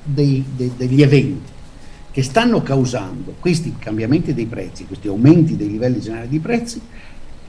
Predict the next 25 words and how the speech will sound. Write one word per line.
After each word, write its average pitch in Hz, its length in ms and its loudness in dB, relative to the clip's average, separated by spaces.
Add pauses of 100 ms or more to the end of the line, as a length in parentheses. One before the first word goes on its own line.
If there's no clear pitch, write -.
(360)
è - 220 2
transitorio. 120 640 0 (1040)
A 185 60 10
meno 254 380 12
che - 340 2
non 131 180 6
si 127 160 0
decida 240 600 2
di 180 100 2
mantenere 147 680 4
intatte 160 500 -4
alcune 151 400 6
politiche, - 760 -8 (280)
sia 262 420 4
dal 131 180 4
lato 127 320 -2
della 98 240 -10
spesa 123 320 -2
pubblica, 107 440 -4
del 101 120 -8
suo - 160 -10
finanziamento, 131 800 -2
sia 240 240 2
dal 180 220 0
lato 131 360 -6